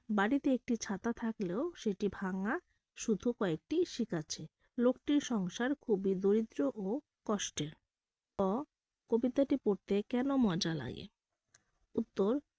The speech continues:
কবিতাটি পড়তে মজা লাগে কারণ এতে সহজ ভাষায় বাস্তব জীবনের কথা বলা হয়েছে। কবিতায় দেখা যায়,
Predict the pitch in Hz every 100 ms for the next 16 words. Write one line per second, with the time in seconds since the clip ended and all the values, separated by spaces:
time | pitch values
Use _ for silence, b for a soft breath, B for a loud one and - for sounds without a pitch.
0 | _ _ 240 240 - - 285 240 226 214
1 | - 220 240 _ _ _ - - 226 202
2 | 233 262 240 208 190 185 208 - 202 202
3 | 202 262 - 214 233 262 262 220 190 202
4 | 190 269 _ _ _ 202 190 214 - 233
5 | 220 - 190 180 180 220 - 185 - 269
6 | 226 185 165 175 170 - 160 165 _ _
7 | _ _ _ - 240 285 294 269 214 208
8 | 226 202 170